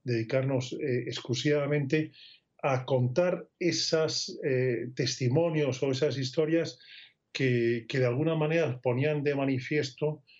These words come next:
cómo actúa el poder de Dios en, en la tierra, ¿no? De, de cómo el Señor está más vivo que nunca,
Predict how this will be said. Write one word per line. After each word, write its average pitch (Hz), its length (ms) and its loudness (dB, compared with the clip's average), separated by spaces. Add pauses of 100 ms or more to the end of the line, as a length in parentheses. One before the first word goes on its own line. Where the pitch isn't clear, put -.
(280)
cómo 147 360 2
actúa 143 360 0
el 131 100 -2
poder 127 320 2
de 123 140 0
Dios 120 300 0
en, 110 320 -2
en 117 140 -6
la 104 160 -2
tierra, 110 360 -2
¿no? 185 220 -2
De, 131 140 0
de 123 260 -2
cómo 151 400 0 (320)
el 117 120 -2
Señor 139 560 0 (600)
está - 340 0
más 135 280 2
vivo 135 280 2
que 127 140 0
nunca, 151 460 0